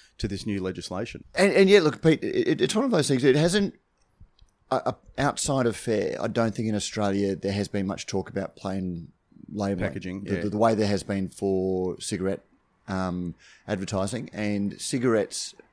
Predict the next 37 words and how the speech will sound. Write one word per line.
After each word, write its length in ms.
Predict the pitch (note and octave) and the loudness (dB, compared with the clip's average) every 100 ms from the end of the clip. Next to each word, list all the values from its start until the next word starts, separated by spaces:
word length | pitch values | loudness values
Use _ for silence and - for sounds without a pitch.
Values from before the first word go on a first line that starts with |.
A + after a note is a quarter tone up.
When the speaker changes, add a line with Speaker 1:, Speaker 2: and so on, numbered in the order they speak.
| _ - | _ -8
Speaker 2:
I, 60 | G#2 | -4
I, 260 | F#2+ A2+ | -2 0
I 20 | A2 | 0
think 160 | B2 | 0
Australia 400 | A2+ - A#2 A2 | -2 0 2 2
was 160 | G#2+ G2 | 2 0
a 40 | |
world 280 | G2 G2 F#2 | 0 0 0
leader, 400 | G2 G2 G2 F#2+ - - - _ _ | 0 0 0 -2 -6 -20 -20 _ _
um, 420 | - F#2 F#2 F#2 G#2+ | -10 -6 -4 -4 2
one 140 | B2 | 2
of 80 | A#2 | 2
the 80 | A2+ | 0
world 240 | G2+ F#2+ | 0 0
leaders 320 | G2 G2 G2 | -2 -2 -4
in 140 | G2 F#2+ | -4 -4
terms 300 | G2+ F#2+ F#2+ | -2 -2 -4
of, 440 | F#2 F#2 D2+ - - - - - - - - - | -4 -4 -8 -20 -20 -20 -20 -20 -20 -20 -20 -12
uh, 160 | - F#2 | -8 -8
plain 260 | - G#2 | -4 -4
packaging 420 | G#2 F#2+ G2 G2 F2+ | -2 -4 -4 -6 -6
for 100 | G2 | -6
cigarettes, 580 | G#2 F#2 F2+ - - - | -4 -2 -4 -6 -14 -8
Speaker 1:
Yep. 200 | A2+ A2+ | -4 -2
Speaker 2:
to, 140 | - G2+ | -2 -4
to 140 | - | -2
strip 360 | G2+ - A#2 - | -4 -2 -2 -2
the 140 | G2+ | -6
appeal 500 | G2+ - G2 F#2 F2 E2+ _ | -4 -4 -2 -2 -4 -10 _
from 260 | - F#2 F2 | -10 -6 -6
them. 180 | - - | -8 -6
And 320 | G2 F#2+ F#2 - | -4 -4 -4 -4
it 100 | G2 | 0
has 240 | G#2+ E2+ | 0 -2
been 220 | G#2 G#2+ | -4 -4
shown 460 | - A#2+ A#2+ - E2 | -2 -4 -4 -6 -12
to 300 | - F#2+ F2+ | -6 -4 -6